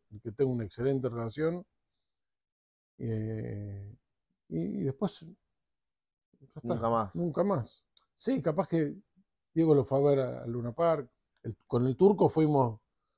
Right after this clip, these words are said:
Speaker 1: creo que en esa época hizo quince Luna Park, con el Turco fuimos catorce, habremos hecho, habremos ido cuatro veces a verlo. El
Speaker 2: Lleno,
Speaker 1: Turco,
Speaker 2: ¿no?
Speaker 1: lleno, explotaba, explotaba. Había como un ring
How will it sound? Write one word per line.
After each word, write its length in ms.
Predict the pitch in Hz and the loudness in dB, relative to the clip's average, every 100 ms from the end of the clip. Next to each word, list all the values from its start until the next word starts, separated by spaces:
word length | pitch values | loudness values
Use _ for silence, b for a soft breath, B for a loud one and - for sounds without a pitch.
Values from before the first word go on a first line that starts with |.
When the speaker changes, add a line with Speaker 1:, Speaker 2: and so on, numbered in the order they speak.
| _ _ _ _ _ _ _ _ _ | _ _ _ _ _ _ _ _ _
Speaker 1:
creo 160 | 156 147 | -4 -2
que 60 | |
en 80 | 131 | -2
esa 160 | 143 151 | 0 -2
época 280 | 147 143 139 | -2 0 0
hizo 300 | 127 120 - _ _ _ - | -2 -8 -12 _ _ _ 0
quince 320 | 180 165 139 | 2 4 2
Luna 240 | 131 127 | 2 2
Park, 300 | 120 170 185 _ - | 4 4 2 _ -8
con 160 | 117 | -6
el 100 | 110 | -4
Turco 260 | 156 156 147 | -4 -2 -4
fuimos 240 | 139 117 | -2 -4
catorce, 460 | - 110 143 147 - _ _ _ - | -6 -6 -4 -4 -8 _ _ _ -6
habremos 280 | 135 139 | -2 0
hecho, 360 | 139 139 135 143 | 0 0 -2 -2
habremos 420 | 127 151 147 - | -2 -2 -2 -4
ido 120 | 160 | -6
cuatro 320 | 156 160 151 151 | -2 -2 2 2
veces 320 | 120 - 104 _ _ _ _ - | 2 -6 -20 _ _ _ _ -8
a 100 | 120 | -4
verlo. 320 | 113 107 101 - _ _ _ _ _ - | -4 -6 -12 -16 _ _ _ _ _ -4
El 80 | 127 | -2
Speaker 2:
Lleno, 120 | 120 | 4
Speaker 1:
Turco, 300 | 143 143 135 127 | 4 4 2 0
Speaker 2:
¿no? 40 | |
Speaker 1:
lleno, 600 | - 160 165 156 131 101 - | 0 4 6 6 2 -6 -12
explotaba, 760 | 104 - 107 117 120 117 101 90 _ _ _ _ _ | -14 -10 -8 -4 -4 -4 -8 -14 _ _ _ _ _
explotaba. 560 | - 110 104 117 107 - | -12 -8 -4 -4 -4 -8
Había 240 | 131 131 127 | 0 0 2
como 160 | 131 | 2
un 80 | 139 | 2
ring 500 | 131 165 165 175 180 | 4 4 6 2 -2